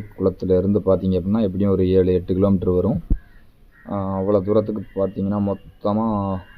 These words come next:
திருநெல்வேலி, தென்காசி அப்படின்னு சொல்லிட்டு கிட்டத்தட்ட நம்ம பார்த்த வரைக்கும் ஒரு ஐம்பது சப்பரம் இருக்கலாம். அதாவது நம்ம துல்லியமா எண்ணல. இங்க வர்ற ஒட்டுமொத்த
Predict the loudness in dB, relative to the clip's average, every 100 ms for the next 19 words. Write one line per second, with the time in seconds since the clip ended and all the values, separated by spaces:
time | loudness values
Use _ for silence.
0 | -6 -8 -18 -16 -10 -4 -2 -2 -2 -2
1 | -2 0 0 2 0 0 -2 -2 -4 -2
2 | -4 -4 -4 -4 -4 -4 -6 -8 -6 -4
3 | -4 -4 -2 -2 0 -2 -2 -2 -2 -2
4 | -4 -2 -2 -4 -10 _ _ -8 -8 -4
5 | -2 -2 -6 -16 -20 -20 -14 -8 -6 -6
6 | -8 -6 -4 -2 0 0 -2 -2 -2 -4
7 | -8 -16 -20 -20 -20 -20 -20 _ _ -20
8 | -20 _ -20 -20 -20 _ _ -20 -12 -6
9 | -4 -2 0 0 0 -2 -6 -8 -4 -4
10 | -2 -4 -2 -4